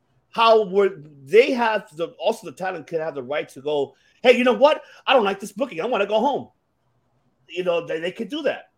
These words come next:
We've seen that happen before. Andrade has done it plenty of times. Miro has done it plenty of times as well. It's there, you know, the history is there. Even when, before they even came to A E W,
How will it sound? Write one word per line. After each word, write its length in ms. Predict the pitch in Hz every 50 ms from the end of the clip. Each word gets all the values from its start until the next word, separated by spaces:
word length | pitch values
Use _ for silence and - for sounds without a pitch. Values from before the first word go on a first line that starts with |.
| _ _ _ -
We've 120 | 143 -
seen 180 | - - 185 180
that 100 | 190 185
happen 300 | 190 196 190 - 180 175
before. 460 | 165 - 226 214 180 131 104 90 _ _ _ _ _ _ _ _ _ _ _ -
Andrade 380 | 139 143 127 143 165 185 196 185
has 180 | 190 202 180 156
done 140 | 190 180
it 120 | 185 160 -
plenty 280 | 196 208 202 202 170 151
of 80 | 135
times. 440 | - 139 113 104 90 _ _ _ _ _ _ _
Miro 600 | - 123 143 165 185 208 220 220 208 190 175 156
has 240 | 151 151 151 143 139
done 160 | - 147 139
it 100 | 143 139
plenty 260 | 131 143 139 135 131 127
of 80 | 113
times 200 | - 135 123 117
as 100 | 110 -
well. 280 | 117 123 117 101 - _ _ _ _ _ _ _ _ _ _ _ _ _ _ _ _ _ _ -
It's 240 | 139 156 151 - -
there, 380 | 156 160 156 151 156 156 151
you 120 | 143 143 143
know, 140 | 143 135
the 100 | 127 135 131
history 360 | 180 190 196 - 175 165 156
is 80 | 147 165
there. 280 | 165 127 98 87 - _ _ _ _ _ _ _ _ _ -
Even 260 | 175 190 208 196 180
when, 180 | 165 165 156 151
before 400 | 139 151 143 - - 175 175 165
they 100 | 143 156
even 280 | 156 143 135 139 127 117
came 240 | - - 190 190 170
to 80 | 143
A 20 | 123
E 160 | 120 117 110
W, 300 | - 113 104 - _ _